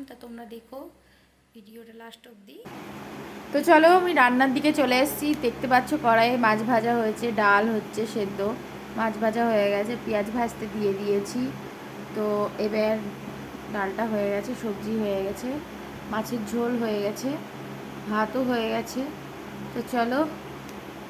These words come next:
এবার প্রিয়ম বাবু দেখো আমার সঙ্গে বসে বসে খেলা করছে। তো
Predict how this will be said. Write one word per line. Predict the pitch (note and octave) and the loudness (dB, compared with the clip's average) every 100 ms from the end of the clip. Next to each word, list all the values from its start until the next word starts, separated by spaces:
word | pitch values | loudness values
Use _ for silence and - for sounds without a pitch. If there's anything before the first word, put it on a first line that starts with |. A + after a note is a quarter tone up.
| - | -8
এবার | A3+ A#3 E4+ - - | 0 0 0 -6 -8
প্রিয়ম | A#3+ B3 A3+ A3+ | -2 0 2 2
বাবু | A3+ C#4+ A#4 - - - - - - | 2 2 0 -2 -12 -12 -12 -12 -2
দেখো | A#3 A#3 C4 A3+ | 0 2 2 4
আমার | A3+ A#3 | 2 0
সঙ্গে | B3+ B3+ A#3 | 0 0 0
বসে | A3+ C4 | -2 -2
বসে | B3 - G3+ | -4 -4 -2
খেলা | A3 G3+ G3 | 0 0 0
করছে। | F#3+ - G#3+ G3+ - - - - - | -4 -4 -8 -8 -10 -12 -12 -12 -12
তো | - | -6